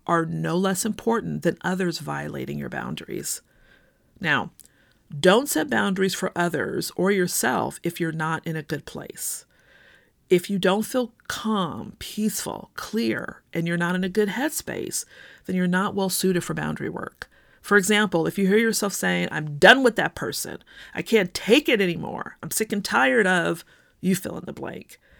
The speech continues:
That's not a good sign and not a good place to try to create boundaries. Instead, try asking yourself some powerful questions such as, "What can I learn from this experience?" Especially if this person is a family member, boss, coworker,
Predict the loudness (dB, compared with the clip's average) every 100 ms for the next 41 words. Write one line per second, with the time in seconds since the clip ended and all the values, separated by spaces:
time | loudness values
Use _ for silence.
0 | _ 6 6 6 0 0 0 -2 -2 -2
1 | -2 -4 -6 -4 -4 -4 -4 -6 -8 -8
2 | -8 -8 -8 -8 -8 -10 -8 -8 -8 -12
3 | -12 -16 -18 -20 -20 -20 -20 -20 -20 -20
4 | -12 -4 -2 0 0 -2 -4 -10 -6 -6
5 | -6 -6 -4 -4 -4 -2 -2 -2 -4 -6
6 | -6 -2 -2 -4 -6 -6 -6 -6 -8 -8
7 | -8 -6 -6 -6 -10 -16 -20 -20 -10 -2
8 | -2 0 2 4 4 4 2 -2 -4 -4
9 | -4 -6 -4 -4 -4 -6 -6 -8 -10 _
10 | -6 -2 2 4 4 0 0 -2 0 0
11 | 0 -4 -4 -6 -2 0 0 0 0 -2
12 | 0 0 0 -2 -4 -2 -2 -2 -2